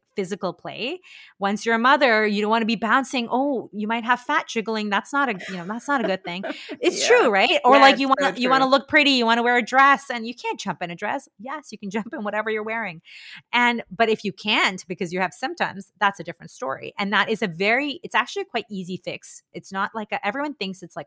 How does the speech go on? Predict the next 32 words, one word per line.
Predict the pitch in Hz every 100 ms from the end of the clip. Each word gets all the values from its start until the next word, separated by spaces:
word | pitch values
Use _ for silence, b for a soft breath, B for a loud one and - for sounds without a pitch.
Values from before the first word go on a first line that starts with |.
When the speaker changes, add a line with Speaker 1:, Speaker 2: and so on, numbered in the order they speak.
| -
Speaker 1:
"Oh | 165
God, | 165 165
I'm | 165
gonna | 180 180
need | 190 185
surgery | - 190 185 202
to | 175
put | - -
my | 175 165 B B B
organs | 254 247 226 220 190
back." | 180 156 160 B B B -
And | 233 233 226
you | 214
don't, | 208 180 _ _
you | 214 196
know, | 180
it's, | 156 196 -
it's | 220 - - - _ _ _ _ _ _ _ 214
understanding | 220 254 - 214 196 208
how | 202
your | 175
body | 156 151 175
works, | 175 165 - -
because | - 190 175
Speaker 2:
Yeah. | 170 175 160
Speaker 1:
it | 190
was | 220 214
either | 185 202 269
never | 277 262
taught | 269 - 165 -
to | 247
you | 277